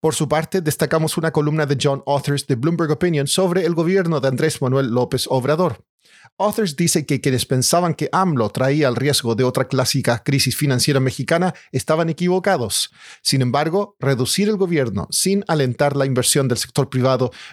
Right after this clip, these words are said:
no es una buena manera de generar crecimiento. Dice que en unos años sabremos si mantener la austeridad durante la pandemia fue una buena idea. A esta altura es difícil creer que lo sea.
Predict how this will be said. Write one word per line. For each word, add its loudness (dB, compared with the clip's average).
no 2
es -2
una -2
buena 0
manera 2
de -2
generar 0
crecimiento. 0
Dice 0
que 2
en 2
unos -2
años 2
sabremos 0
si 0
mantener 0
la 2
austeridad 0
durante -2
la 2
pandemia 0
fue 0
una 0
buena 0
idea. 0
A 0
esta 0
altura -2
es -2
difícil 0
creer 0
que -2
lo 0
sea. -2